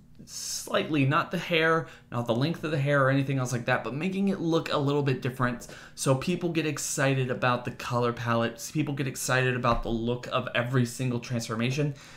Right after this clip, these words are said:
even though they're just shoving transformations down our throat. And I, I, look, I'm not sure I don't, I, I'm not sure I think that that's a real bad thing. One of my favorite things about Dragon Ball Super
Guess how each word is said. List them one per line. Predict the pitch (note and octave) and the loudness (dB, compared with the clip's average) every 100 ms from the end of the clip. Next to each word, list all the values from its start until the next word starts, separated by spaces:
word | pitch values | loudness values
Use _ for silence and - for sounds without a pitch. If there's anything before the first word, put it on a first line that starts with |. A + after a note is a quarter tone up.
| - - | -18 -8
even | F3 F#3+ F3 | -2 2 4
though | D#3 D#3 | 6 6
they're | D3 C3+ | 6 4
just | C3 C3 - | 2 0 -2
shoving | - - D3+ C3+ C#3+ C#3+ C#3 | -2 0 2 4 4 4 2
transformations | C3+ C3+ A#2+ A#2 A#2+ A#2 A2+ A#2+ G#2+ | 0 0 0 2 2 2 0 -4 -4
down | G#2 A2 G2+ | -2 0 0
our | G2 | -4
throat. | G2 B2 G2 - - - - | -2 0 0 -4 -18 -20 -10
And | D3 D#3 D#3 - - | -2 -2 -2 -8 -14
I, | - - | -14 -12
I, | - - - | -14 -10 -2
look, | C4+ | 0
I'm | - E4 | 0 2
not | F#4 F4 - | 0 0 -6
sure | - - A3+ A3+ - | -10 0 2 2 2
I | D#3+ | 0
don't, | D#3+ D#3+ - - | 0 -2 -4 -6
I, | - - | -6 -2
I'm | G#3+ | 2
not | D#4 - | 4 4
sure | B3+ | 4
I | F#3+ | 4
think | G3 F#3+ | 2 -2
that | - | 0
that's | D3 C#3+ | -2 0
a | B2 | 0
real | C#3 C#3+ | 2 2
bad | B2 B2 A#2+ C3 - | 0 0 4 4 2
thing. | F#3 F3 | -2 -2
One | D#3+ G3 | 0 0
of | E3+ | 0
my | D#3 C3 | 0 0
favorite | - - D3 E3 E3 - | -2 -4 0 2 0 -4
things | - D3 C#3 | -2 0 2
about | C3 A#2 | 4 4
Dragon | C3 B2 C3+ B2+ | 2 2 2 0
Ball | A#2 | -4
Super | - D3 D#3+ F#3 | -2 -2 2 2